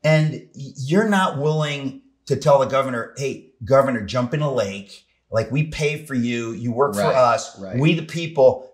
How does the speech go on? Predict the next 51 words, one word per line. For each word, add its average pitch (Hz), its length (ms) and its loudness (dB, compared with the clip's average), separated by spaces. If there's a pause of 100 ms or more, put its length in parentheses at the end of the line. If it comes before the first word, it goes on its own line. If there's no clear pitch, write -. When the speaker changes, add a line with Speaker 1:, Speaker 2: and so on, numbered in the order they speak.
Speaker 1:
think 139 200 -2
that's 107 360 2
dumb. 117 520 0 (140)
And 131 160 -4
we're 156 160 6
gonna 139 140 -2
give 101 280 -6
big 147 300 -2
pushback 101 520 2
Speaker 2:
Right, - 80 -16
Speaker 1:
because 123 240 -6
Speaker 2:
right. 127 80 -4
Speaker 1:
you 196 120 2
have - 280 4 (260)
completely 175 800 2
misunderstood 123 920 -4 (460)
your 147 280 6
role. 117 540 2
Speaker 2:
Right. 85 240 -14
Speaker 1:
And 135 120 -2
we're 139 80 2
not 151 200 0
gonna 131 140 -4
put 139 140 0
up 143 140 4
with 104 100 -8
it." 95 120 -10
But 147 100 -6
the 143 60 -4
point 196 260 0
is 156 100 -2
that 156 140 -2
for 143 100 -4
fifty 190 320 -4
years, 175 200 -4
we've 127 120 -4
not 135 180 0
been 120 100 -6
teaching 120 280 -8
civics. 135 400 -2
We've 120 80 -8
not 117 140 -4
been 101 100 -10
teaching 107 280 -10
this 104 160 -12
stuff. 131 220 6 (200)
Speaker 2:
Right. 95 160 -10
Speaker 1:
We've 139 160 0
been 127 120 -2
so 135 200 2
comfortable 113 800 -2